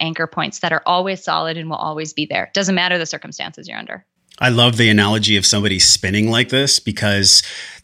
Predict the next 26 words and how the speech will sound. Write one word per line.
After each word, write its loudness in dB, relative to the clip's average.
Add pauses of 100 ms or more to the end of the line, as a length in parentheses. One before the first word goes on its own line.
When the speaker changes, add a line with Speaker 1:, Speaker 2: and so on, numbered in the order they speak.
(160)
Speaker 2:
Alan 2
Watts 2
spoke 0
about 0
this 0
when 2
you're 2
in 4
the 2
water 2
and 2
you're 0
swimming. 2 (500)
By 2
the 0
way, -2
if -6
there -4
was -6
one 0
person -4
that -8
we -6
could -8
learn -4
from, -8